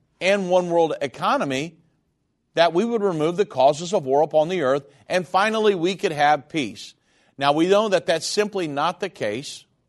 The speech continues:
The only way you can have true peace is by being born again and have a relationship with Jesus Christ. But the United Nations, all these, uh, po-, politicians,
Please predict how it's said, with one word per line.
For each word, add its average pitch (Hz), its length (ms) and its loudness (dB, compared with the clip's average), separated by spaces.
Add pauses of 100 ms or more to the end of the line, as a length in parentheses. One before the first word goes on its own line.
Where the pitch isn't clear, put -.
(1200)
The 143 120 -2
only 202 180 4
way 196 140 4
you 196 80 -2
can 180 100 -4
have 165 160 0
true 262 280 -2
peace 175 280 -6
is 156 80 -12
by 139 180 4
being 139 280 -2
born 147 200 -2
again 151 260 -6
and 143 100 -6
have 143 140 0
a 139 60 -2
relationship 131 560 -4
with 117 100 -12
Jesus 101 300 -12
Christ. 143 500 -4 (1300)
But 175 360 10 (540)
the 135 80 -6
United 180 460 2
Nations, 175 420 -4
all 165 160 2
these, 170 240 -2
uh, 135 300 -6 (240)
po-, 170 180 0
politicians, 165 880 -2